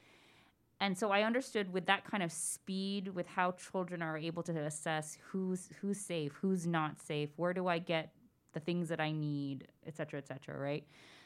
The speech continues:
That if I wanted the readers to be able to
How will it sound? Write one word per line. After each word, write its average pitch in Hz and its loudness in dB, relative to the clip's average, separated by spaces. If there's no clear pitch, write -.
That 175 2
if 175 2
I 214 6
wanted 196 2
the 151 2
readers 156 -2
to 151 -2
be 156 -2
able 156 0
to 147 -2